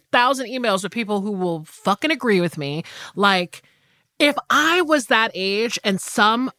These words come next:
awesome lady who had books in her house and was, like, a rad person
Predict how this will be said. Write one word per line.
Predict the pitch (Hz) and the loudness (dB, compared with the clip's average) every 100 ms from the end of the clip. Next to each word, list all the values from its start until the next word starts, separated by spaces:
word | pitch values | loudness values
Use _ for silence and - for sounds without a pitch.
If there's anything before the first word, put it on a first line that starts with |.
| _ - | _ -2
awesome | 190 214 - 311 269 | 0 0 0 2 2
lady | 208 202 196 185 190 190 _ _ _ _ _ | 2 2 2 2 0 -4 _ _ _ _ _
who | - 247 226 190 170 135 _ _ - | 0 4 6 4 2 -4 _ _ -2
had | 180 208 165 | 0 0 2
books | 196 214 - | 0 0 0
in | 240 | 2
her | 240 | 2
house | 202 214 214 220 220 - - - | 2 2 2 -2 -8 -14 -16 -4
and | 196 185 170 170 170 175 | 0 2 2 -2 -4 -6
was, | 185 170 | -4 -2
like, | 170 165 | -4 -4
a | 170 165 | -2 -2
rad | 143 156 180 196 208 208 208 _ _ | -2 0 2 4 4 0 -2 _ _
person | - 226 208 151 139 147 | -4 -2 0 -2 -8 -10